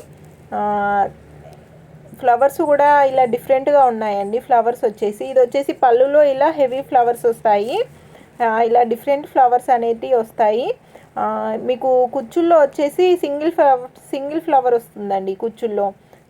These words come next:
చూడండి, సింగిల్ ఫ్లవర్ వస్తుంది. దీని ప్రైస్ కూడా త్రీ ఫిఫ్టీ. ఓకే ఫ్రెండ్స్, లైక్ చేయండి, షేర్ చేయండి, సబ్స్క్రైబ్ చేసుకోండి.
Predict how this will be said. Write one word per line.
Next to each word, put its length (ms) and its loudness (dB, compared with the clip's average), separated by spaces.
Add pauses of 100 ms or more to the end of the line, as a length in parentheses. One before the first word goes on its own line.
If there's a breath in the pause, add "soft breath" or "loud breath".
చూడండి, 340 0
సింగిల్ 320 -6
ఫ్లవర్ 300 0
వస్తుంది. 560 -4 (300 soft breath)
దీని 220 -4
ప్రైస్ 260 2
కూడా 180 0
త్రీ 260 -4
ఫిఫ్టీ. 440 -4 (440 loud breath)
ఓకే 260 2
ఫ్రెండ్స్, 480 0
లైక్ 460 2
చేయండి, 380 0
షేర్ 340 4 (120)
చేయండి, 340 0
సబ్స్క్రైబ్ 520 0
చేసుకోండి. 560 -6